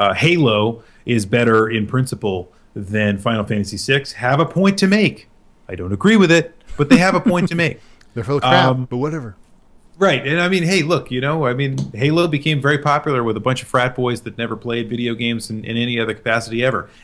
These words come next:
Speaker 1: They probably think that Halo's the greatest game ever made. Are they wrong? I don't know. Point
Speaker 2: Yes.
Speaker 1: is,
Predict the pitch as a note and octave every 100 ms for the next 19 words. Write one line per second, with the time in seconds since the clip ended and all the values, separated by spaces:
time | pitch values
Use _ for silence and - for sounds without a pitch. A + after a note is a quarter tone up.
0 | - G2 C#3 G#3 G#3 C3 G#2+ G2+ G#2 G#2
1 | B2+ D3+ D#3+ C#3 D#3+ E3+ D#3+ E3 F3+ F#3
2 | F3+ F#3 F#3+ F#3 G3 F3+ - - _ -
3 | _ _ G2+ G2+ A2 A#2 C#3+ F3 G3+ E3+
4 | A#2+ B2+ C3+ B2+ E2+ - _ _ - F#3
5 | G3+ E3+ D#3+ D3 -